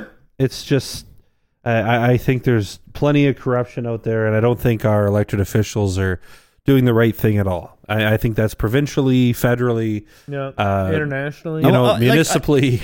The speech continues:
Speaker 2: <laughs>
Speaker 3: I wanna see, like, younger, more
Speaker 2: Uh,
Speaker 3: energetic
Speaker 2: that's
Speaker 3: individuals.
Speaker 2: exactly it.
Speaker 3: Like,
Speaker 2: I,
Speaker 3: uh,
Speaker 2: I, I
Speaker 3: I
Speaker 2: don't understand why the States and Canada, may-, maybe not Canada as much with our leader, but why the fuck does the States need a guy in his seventies to figure shit out?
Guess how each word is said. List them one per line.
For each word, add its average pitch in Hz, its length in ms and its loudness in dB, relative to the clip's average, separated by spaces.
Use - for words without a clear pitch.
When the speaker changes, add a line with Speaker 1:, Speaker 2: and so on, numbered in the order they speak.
Speaker 2:
<laughs> 151 100 0
Speaker 3:
I 214 60 0
wanna 247 260 2
see, 247 200 -2
like, 233 200 0
younger, 185 880 4
more 165 400 4
Speaker 2:
Uh, 160 60 2
Speaker 3:
energetic 156 580 4
Speaker 2:
that's 147 220 4
Speaker 3:
individuals. 131 480 6
Speaker 2:
exactly 110 80 6
it. 131 80 4
Speaker 3:
Like, 131 200 0
Speaker 2:
I, 127 200 2
Speaker 3:
uh, 131 60 2
Speaker 2:
I, 139 220 4
I 139 160 2
Speaker 3:
I 147 60 2
Speaker 2:
don't 160 340 0
understand 139 720 0
why 123 400 0
the 110 140 -4
States 123 560 -4
and 104 180 -10
Canada, 104 680 -4
may-, 143 160 0
maybe 170 240 2
not 151 180 2
Canada 127 480 0
as 101 100 0
much 113 320 -2
with 101 300 0
our 113 240 2
leader, 98 380 2
but 98 280 -2
why 147 180 2
the 214 80 2
fuck 165 320 -2
does 143 140 0
the 131 100 -6
States 139 420 0
need 123 160 2
a 120 60 2
guy 113 220 2
in 110 100 2
his 104 100 0
seventies 101 600 -2
to - 140 -6
figure 104 280 -2
shit 101 240 -2
out? 90 300 -2